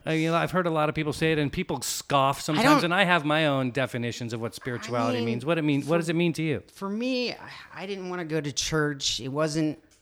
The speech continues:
Speaker 2: I didn't wanna hear him preach. It wasn't
Speaker 1: Sure.
Speaker 2: about that. It was about
Speaker 1: So you felt like you had a connection to something else, or
Speaker 2: Absolutely.
Speaker 1: you didn't,
Speaker 2: There was
Speaker 1: couldn't
Speaker 2: a higher
Speaker 1: define it?
Speaker 2: power. There was whatever you wanna call it. And, you know,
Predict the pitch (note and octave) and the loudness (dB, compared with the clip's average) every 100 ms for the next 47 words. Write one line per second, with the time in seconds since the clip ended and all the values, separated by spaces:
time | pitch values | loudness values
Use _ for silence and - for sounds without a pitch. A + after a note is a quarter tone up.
0 | _ _ - E3 A3 A3+ G3 G3+ F#3 - | _ _ -8 -2 0 2 2 2 0 0
1 | F#3 F3 - - C#3+ E3 E3+ D#3+ C#3+ D3+ | -2 -2 -4 -6 0 0 2 2 4 4
2 | D3 A2 A2+ A2+ B2+ B2 C3 - - - | 2 -4 -6 -8 -4 -2 -2 -6 -18 -20
3 | - - - - E3+ E3 E3 F3+ D#3+ E3 | -18 -16 -14 -4 0 0 2 4 4 4
4 | D#3 - D3 D3 - C3+ B2 C3+ A#2+ D3 | 4 2 2 2 0 -4 -2 -2 0 2
5 | F3+ F3+ F3+ - G#3+ C3+ C4 A3 D3+ E3 | 4 4 2 2 2 4 4 2 2 2
6 | F#3+ C3+ G3+ G3+ F3+ D#3+ E3 E3+ E3+ D#3+ | 4 8 8 10 8 6 6 8 6 4
7 | D#3 D3 C3+ B2+ C3+ E3+ G3 F3 D#3 D3+ | 2 0 -4 -4 0 2 2 0 -4 -2
8 | D#3 D#3 C#3+ - B2 C3 A#2 - - C3 | -2 -2 -6 -8 -6 -4 -4 -8 -10 -8
9 | B2+ B2+ A#2+ - D3 C3+ A#2 G#2 | -8 -8 -10 -12 -10 -8 -8 -10